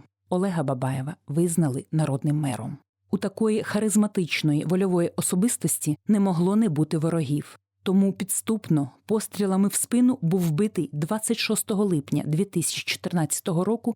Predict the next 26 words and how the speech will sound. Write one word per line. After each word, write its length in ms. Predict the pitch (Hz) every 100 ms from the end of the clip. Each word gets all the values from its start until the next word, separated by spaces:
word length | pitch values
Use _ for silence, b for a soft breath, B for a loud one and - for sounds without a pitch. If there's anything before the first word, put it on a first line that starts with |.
| -
народний 360 | 175 156 139 151
мер 220 | 151 180
Олег 280 | - 135 135 139
Бабаєв. 420 | 139 135 - - _ _ _ _
Вбивці 540 | 175 170 202 202 - 190
Бабаєва 560 | 185 170 214 196 175 - -
Олександр 540 | 180 180 - 180 170
Мельник, 480 | 160 156 160 165 -
Олександр 580 | 196 202 - 220 220 -
Крижановський 760 | - 196 190 180 156 - - 160
та 100 | 185
Ігор 380 | - 190 180 -
Куник 500 | 226 240 190 - - -
провели 400 | 214 208 202 196
під 200 | 190 170
вартою 420 | 185 214 - 233
близько 420 | 180 156 156 -
десяти 400 | 175 156 143 165
років. 360 | 147 139 - - _ _
Третього 420 | - 208 196 180 196
травня 440 | - 214 202 185
за 140 | 160 180
так 180 | 175
званим 360 | 165 170 156 156
законом 380 | 165 - 170 165
Савченко 640 | - 214 - 160 143 147